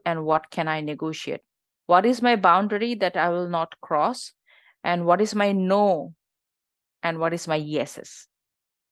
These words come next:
So even everybody is coming to you and in, including you different project, if you know, "Okay, I do not support smoking, so I will not be a part of a project that's funded by a tobacco company."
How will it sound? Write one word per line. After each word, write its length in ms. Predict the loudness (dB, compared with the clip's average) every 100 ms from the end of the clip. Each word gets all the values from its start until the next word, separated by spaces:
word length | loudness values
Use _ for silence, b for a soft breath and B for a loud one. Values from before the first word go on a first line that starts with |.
| _ _ _ _ _ _ _
So 420 | -4 4 6 6 2
even 380 | -6 2 2 2
everybody 480 | 2 2 2 2 0
is 100 | 0
coming 360 | -2 -2 -2 -6
to 120 | -6
you 340 | -4 -2 2
and 340 | 2 2 -2 -8 _ _
in, 280 | -4 -4 -6 _
including 560 | 0 0 4 4 6 2
you 120 | 0
different 400 | 0 -4 -4 -4
project, 480 | 2 2 2 -4 -6 b b b
if 180 | -12 -2
you 80 | 0
know, 260 | 2 0 -2
"Okay, 260 | -4 -6 -2
I 220 | 2 2
do 120 | 0 -2
not 200 | -4 -2
support 420 | -6 -2 -4 -4
smoking, 480 | -4 -2 -2 -8 -12
so 200 | -10 -8 0
I 140 | 2
will 180 | 2 -2
not 320 | 2 2 2
be 100 | 0
a 80 | -2
part 300 | 2 0 2
of 140 | -4
a 200 | -2 -2 -4 _ _
project 380 | -4 -2 -6 -4
that's 360 | -2 -2 -4 -20 _
funded 480 | -2 0 2 0 2
by 480 | 4 6 6 2 0
a 100 | -4
tobacco 480 | -4 -2 0 0 -2
company." 480 | -6 -6 -6 -10 -14